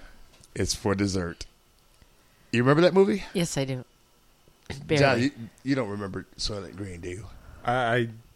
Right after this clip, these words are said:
Speaker 3: actually, I didn't see that for all the way through until I was, like, twenty-five.
Speaker 1: You wouldn't have been able to
Speaker 3: But
Speaker 1: handle it.
Speaker 3: it, it's, yeah, I,
Speaker 1: It
Speaker 3: I've seen it, and
Speaker 1: it
Speaker 3: it's
Speaker 1: was, it was almost as devastating as Roots.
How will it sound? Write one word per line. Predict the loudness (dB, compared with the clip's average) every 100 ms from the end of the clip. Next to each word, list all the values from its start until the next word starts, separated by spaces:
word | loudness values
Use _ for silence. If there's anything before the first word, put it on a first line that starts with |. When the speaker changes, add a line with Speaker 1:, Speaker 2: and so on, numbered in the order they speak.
| -10 4
Speaker 3:
actually, | 4 4 0 0 -2 -18 -16 -2
I | 2
didn't | 2 0
see | 0 4
that | 4 4 0
for | 0 0 0 -4
all | 0 2
the | 2
way | 2
through | 0 0 0 2
until | 0 0 2 4
I | 4
was, | 4 0 0
like, | -2 -4 -12
twenty-five. | -10 -4 -2 0 -4 -4 -2 0 0 -2 2
Speaker 1:
You | 6 8
wouldn't | 8
have | 8
been | 8
able | 10
to | 8
Speaker 3:
But | 8
Speaker 1:
handle | 6 4 -2
it. | -4 _ _ _ 0
Speaker 3:
it, |
it's, | 0 4 2 2 -12 -12 -14 0
yeah, | 4 4
I, | 4 4 2
Speaker 1:
It |
Speaker 3:
I've | 0 -2
seen | -2 -2
it, | -4
and | -6 -8 -10 -14 0
Speaker 1:
it | 2
Speaker 3:
it's |
Speaker 1:
was, | 2 0 -6 0
it |
was | 4 6
almost | 6 6
as | 4
devastating | 6 6 6 4 2 2
as | 2
Roots. | 0 0 -4